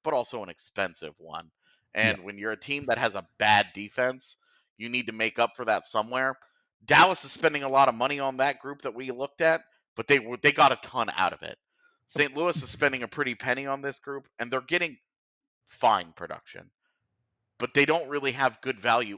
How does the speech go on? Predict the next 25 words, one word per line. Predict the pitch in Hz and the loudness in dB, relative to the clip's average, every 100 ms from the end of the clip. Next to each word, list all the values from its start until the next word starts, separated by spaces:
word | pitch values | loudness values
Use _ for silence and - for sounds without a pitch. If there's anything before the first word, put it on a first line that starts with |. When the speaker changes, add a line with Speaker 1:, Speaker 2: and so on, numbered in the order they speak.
| - | -8
Speaker 1:
anywhere | 127 135 123 107 | -6 -4 0 0
else | 104 113 | 0 -6
on | 98 | -10
their | 92 | -10
roster. | 87 87 98 - 76 - _ _ _ _ | -4 -4 -4 -10 -14 -16 _ _ _ _
Their | 98 | -10
most | 107 127 107 | -4 -6 -6
expensive | - - 143 151 131 | -12 -2 -2 -2 -8
players | 131 120 117 117 | -2 -2 -2 -8
are | |
both, | 101 107 110 107 98 | -8 -6 -4 -6 -8
were | 104 | -12
both | 98 107 95 | -12 -14 -4
letdowns | 98 - 90 82 82 | -4 -2 -6 -6 -8
last | 80 - 92 | -10 -8 -12
year | 85 | -12
in | 87 | -8
Kyrou | 92 78 78 | -8 -8 -12
and | 76 | -20
Thomas. | 82 - 82 90 - - _ _ _ _ - | -18 -18 -12 -14 -14 -20 _ _ _ _ 0
Uh, | 104 101 | 4 4
Pavel | 139 139 131 | 4 2 0
Buchnevich | 123 - 120 117 117 - 113 | -8 -2 0 0 -2 -6 -6
is | 110 92 - | -6 -6 -18
a | - | -10